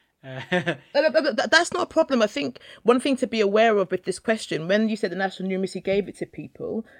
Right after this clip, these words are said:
Speaker 2: they were given the option to do a pen and paper or to use a calculator. So it's not cheating to use a calculator at all.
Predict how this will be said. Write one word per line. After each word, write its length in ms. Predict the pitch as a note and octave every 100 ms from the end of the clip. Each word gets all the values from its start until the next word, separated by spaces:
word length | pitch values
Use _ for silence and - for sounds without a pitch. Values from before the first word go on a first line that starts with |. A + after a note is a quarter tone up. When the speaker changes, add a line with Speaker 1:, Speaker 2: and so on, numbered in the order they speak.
| _
Speaker 2:
they 100 | -
were 100 | G3
given 300 | F#3+ A3+ G#3
the 80 | G3+
option 340 | G#3 - - F#3+
to 100 | F3+
do 140 | G3
a 60 | F3+
pen 200 | B3+ B3
and 120 | A#3
paper 520 | G3 F3 - E3 E3 - - -
or 180 | G#3
to 160 | F#3 -
use 140 | F#3
a 40 | F3
calculator. 640 | F3+ E3 - D#3 D3 -
So 320 | C3+ F3 E3 E3 - - _
it's 160 | F#3+ G#3
not 160 | A#3+
cheating 560 | - - A#3 G#3+ F3+ D#3+
to 120 | -
use 180 | E3 E3
a 40 | D#3
calculator 840 | E3+ D#3 - C3+ C3+ - C#3 C#3 _ _ -
at 140 | -
all. 340 | F#3 D3 -